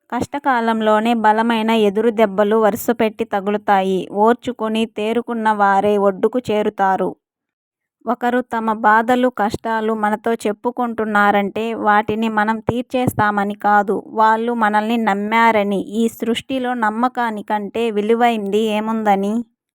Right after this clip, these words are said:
గౌరవం అనేది గుణాన్ని చూసి ఇస్తారు, ధనాన్ని చూసి కాదు. ఎందుకంటే చాలా ఖరీదు పెట్టి కొన్న చెప్పులను గుడి బయట వదిలేస్తాము, కొద్ది ఖర్చు పెట్టి కొన్న కొబ్బరికాయను గుడిలోకి తీసుకెళ్తాము.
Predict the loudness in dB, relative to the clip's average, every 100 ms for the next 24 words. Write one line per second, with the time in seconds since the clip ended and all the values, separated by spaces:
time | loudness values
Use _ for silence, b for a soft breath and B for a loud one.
0 | _ _ _ -4 2 2 2 0 -2 -2
1 | -2 -2 -2 -2 -2 -4 -2 0 0 -2
2 | -4 -4 -4 -4 -6 -6 -4 -2 0 -2
3 | -6 -4 0 2 2 0 -4 -4 -4 -4
4 | 0 0 0 -6 -6 -4 0 0 0 -2
5 | -4 -6 -6 -8 0 2 2 2 0 -2
6 | 0 2 0 -2 -6 -6 -4 -2 0 -2
7 | 0 -4 -2 -4 -2 0 0 2 6 6
8 | 4 2 0 -2 0 2 2 2 -2 0
9 | 0 -2 -4 -2 0 2 0 2 0 0
10 | -2 -2 -2 -4 -2 0 0 0 0 0
11 | 2 2 2 2 2 2 0 -2 -2 0
12 | 4 4 6 4 2 -4 -2 -2 0 0
13 | 0 -2 -2 -2